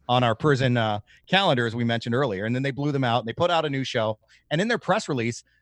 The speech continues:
"We'll have the best personality plus mix of music." That's not, that's not relevant anymore.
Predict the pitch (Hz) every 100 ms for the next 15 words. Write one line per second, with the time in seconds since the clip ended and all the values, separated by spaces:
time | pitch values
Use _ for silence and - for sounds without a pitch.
0 | _ - 202 233 165 135 208 233 - 226
1 | 233 180 165 220 202 143 - 233 233 151
2 | 147 - 156 220 254 110 - _ _ _
3 | _ _ _ _ _ _ _ _ _ _
4 | 165 180 233 220 147 185 185 226 165 165
5 | 294 285 156 101 90 - -